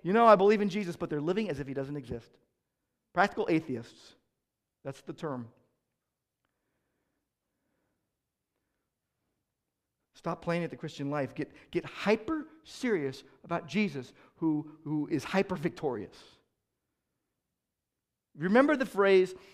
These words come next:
in Psalm forty-four, "God knows the hearts of all." God knows what's going on in your life.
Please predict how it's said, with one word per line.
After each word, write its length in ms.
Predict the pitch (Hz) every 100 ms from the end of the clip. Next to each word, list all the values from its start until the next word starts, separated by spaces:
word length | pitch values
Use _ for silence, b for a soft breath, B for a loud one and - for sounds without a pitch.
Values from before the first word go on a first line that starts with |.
| b -
in 140 | 165
Psalm 240 | 196 170
forty-four, 540 | 170 170 165 160 156 151
"God 200 | 151 143
knows 180 | 143 131
the 80 |
hearts 200 | 139 135
of 100 | 135
all." 280 | 131 131 - _ _ _ _ _ _ _ _ 117
God 280 | 170 392 240
knows 480 | 277 269 190 190 - b -
what's 160 | 180
going 220 | - 208 247
on 320 | 277 208 208 - -
in 100 | 240
your 80 | 247
life. 420 | 294 349 - -